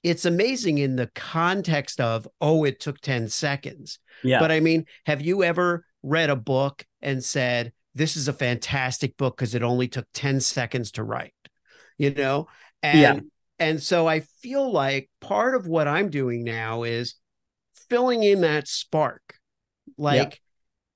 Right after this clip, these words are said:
Speaker 1: you know, I, I think it's a great tool. I think, I think A I has all kinds of functionality and all kinds of utility that is fantastic. But we shouldn't forget that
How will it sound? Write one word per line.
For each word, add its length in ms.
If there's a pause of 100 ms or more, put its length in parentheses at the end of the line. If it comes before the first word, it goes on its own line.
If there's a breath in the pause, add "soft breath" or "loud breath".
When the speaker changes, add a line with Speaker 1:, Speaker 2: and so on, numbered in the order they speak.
(140)
Speaker 1:
you 140
know, 300
I, 360
I 140
think 220
it's 100
a 60
great 280
tool. 400
I 120
think, 280
I 140
think 220
A 160
I 140
has 260
all 180
kinds 420
of 140
functionality 840
and 100
all 160
kinds 400
of 120 (300 soft breath)
utility 720
that 240 (240 loud breath)
is 220
fantastic. 880 (400 soft breath)
But 160
we 120
shouldn't 400
forget 520
that 180